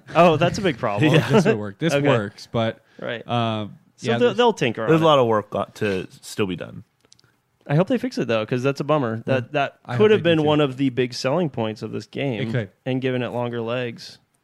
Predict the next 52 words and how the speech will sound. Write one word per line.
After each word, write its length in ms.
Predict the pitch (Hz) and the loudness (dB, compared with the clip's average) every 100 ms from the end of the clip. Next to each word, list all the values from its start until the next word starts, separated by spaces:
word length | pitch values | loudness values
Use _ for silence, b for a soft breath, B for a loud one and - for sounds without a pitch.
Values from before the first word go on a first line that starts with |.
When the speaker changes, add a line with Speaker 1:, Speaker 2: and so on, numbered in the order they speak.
| - _ _ | -20 _ _
Speaker 3:
Uh, 520 | 113 120 117 113 113 - | -6 -2 -2 -2 -4 -6
Speaker 1:
If, 80 | |
Speaker 2:
We'll 60 | 143 | -8
Speaker 1:
if 60 | 139 | -6
Speaker 2:
see. 120 | 117 | -4
Speaker 1:
they 120 | 123 | -4
got 180 | 120 117 | -6 -6
that 160 | 113 110 | -6 -6
right. 400 | 120 123 - - | -6 -6 -8 -2
Speaker 3:
Killian 300 | 147 147 151 | 0 0 -2
is 80 | |
kinda 160 | - 147 | -4 -4
like 160 | 135 131 | -4 -6
my 80 | 123 | -4
Red 240 | 117 113 | -4 -4
Dead 240 | 110 113 | -6 -6
buddy. 300 | 104 101 98 - | -6 -6 -10 -8
Speaker 1:
Yeah. 280 | - 135 127 - - | 0 0 0 -4 -6
Speaker 3:
Uh, 300 | 110 107 107 | -4 -4 -6
so 140 | 120 | -6
me 100 | 120 | -6
and 80 | 120 | -6
him 40 | |
have 100 | 110 | -6
been 100 | 110 | -6
talking 340 | 113 113 113 110 | -6 -6 -6 -8
about 220 | 104 104 | -6 -6
it, 140 | 95 | -6
but 100 | 117 | -6
I 140 | 107 107 | -4 -2
asked 280 | 110 110 | -4 -6
him 100 | 117 | -10
to 60 | 107 | -10
play, 240 | - 107 104 | -6 -6 -6
so 120 | 104 | -10
the 60 | 101 | -10
first 240 | 107 - | -10 -10
day 120 | 104 | -10
that 120 | 104 | -10
we 80 | 101 | -12
played 260 | 104 104 104 | -12 -12 -12
together, 540 | 104 101 98 104 104 104 _ _ | -12 -12 -10 -12 -14 -18 _ _
he 160 | _ 120 | _ -16
was 100 | 113 | -14
kinda 180 | 107 110 | -16 -18
like, 80 | 120 143 | -16 -14
"Nope." 180 | 156 165 _ - | -14 -14 _ 0
Speaker 1:
Not 320 | 156 143 143 | 2 4 2
into 220 | 151 160 | 2 0
this. 340 | 120 110 127 131 | -2 0 -2 -2
Speaker 3:
"I'm 100 | 156 | -4
out." 120 | - | -6